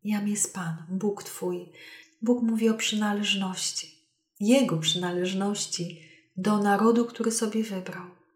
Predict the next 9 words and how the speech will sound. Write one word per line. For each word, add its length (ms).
który 280
Cię 300
wyprowadził 800
z 100
ziemi 520
egipskiej, 800
z 220
domu 520
niewoli. 720